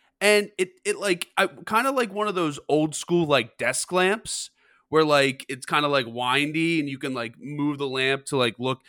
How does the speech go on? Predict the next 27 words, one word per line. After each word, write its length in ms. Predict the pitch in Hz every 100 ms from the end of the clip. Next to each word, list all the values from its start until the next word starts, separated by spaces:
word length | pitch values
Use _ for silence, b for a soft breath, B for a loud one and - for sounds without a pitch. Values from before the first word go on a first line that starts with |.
| b
like, 100 | 123
you 60 | 147
know, 80 | 151
when 100 | 131
a 40 |
cop's 360 | - 139 - -
like, 120 | 247
"What 100 | 403
did 140 | 359
you 100 | 370
do?" 180 | 359 277 -
Like, 120 | 320 254
and 80 | -
he 20 | 156
puts 260 | 190 170
it, 60 | 165
like, 140 | 151
in 80 | 151
his 160 | 135 -
face. 420 | 147 143 143 - _
Like, 400 | - 143 143 - -
you 80 | 147
know 60 | 156
what 60 |
I'm 40 | 147
talking 300 | 156 151 160
about? 320 | 156 156 160